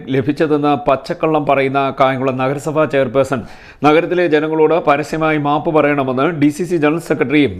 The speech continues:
നഗരസഭാ കൗൺസിലറുമായ എ പി ഷാജഹാൻ ആവശ്യപ്പെട്ടു. കത്ത് തപാലിൽ അയച്ചതിനു പുറമെ WhatsApp-ലും ചെയർപേഴ്സണും സെക്രട്ടറിക്കും കൈമാറിയിട്ടുണ്ടെന്നാണ് ബന്ധപ്പെട്ട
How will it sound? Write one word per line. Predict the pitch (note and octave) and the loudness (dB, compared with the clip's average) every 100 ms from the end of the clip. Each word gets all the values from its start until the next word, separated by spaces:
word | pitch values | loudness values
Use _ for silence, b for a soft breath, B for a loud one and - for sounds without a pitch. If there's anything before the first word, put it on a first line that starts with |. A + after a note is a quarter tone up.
| A2 | -2
നഗരസഭാ | D3 C#3 E3+ D#3+ D#3+ | 0 0 -2 0 2
കൗൺസിലറുമായ | C#3+ D3 D#3 E3 C#3+ B2 C#3 - | 0 -2 -4 0 2 2 0 0
എ | C#3+ C#3+ | -2 0
പി | E3 | 0
ഷാജഹാൻ | D3+ C#3 C3+ A#2 G2+ F#2 | 2 0 -2 -4 -8 -12
ആവശ്യപ്പെട്ടു. | G2 - G#2 - - - B - | -12 -12 -10 -2 -2 -4 B -2
കത്ത് | C#3+ C#3 C#3 - | 0 2 0 2
തപാലിൽ | C#3 C#3 D3+ D#3+ F#3 - B2+ | 0 2 2 0 -2 -6 -2
അയച്ചതിനു | C#3 C#3 D#3+ E3 D#3+ | 0 0 0 0 2
പുറമെ | D3+ C#3+ D#3 E3+ C3+ | 2 2 0 0 0
WhatsApp-ലും | C#3+ D3 F3+ D3+ E3 A2+ - - | 0 -2 -4 -2 -4 -6 -10 0
ചെയർപേഴ്സണും | D#3+ E3 F#3 F#3 F#3 F#3+ - - | 2 4 2 0 -2 -10 -6 -2
സെക്രട്ടറിക്കും | D#3 E3 D3+ D3+ B2+ F2+ - _ - | 0 0 -2 -2 -4 -4 -18 _ 2
കൈമാറിയിട്ടുണ്ടെന്നാണ് | D#3 F3 F3 F3 E3 D3+ D#3 D3+ D3 G2+ - - C#3 | 2 4 4 2 2 0 2 2 2 -2 -8 -2 0
ബന്ധപ്പെട്ട | C#3+ D3 D3 | 2 2 2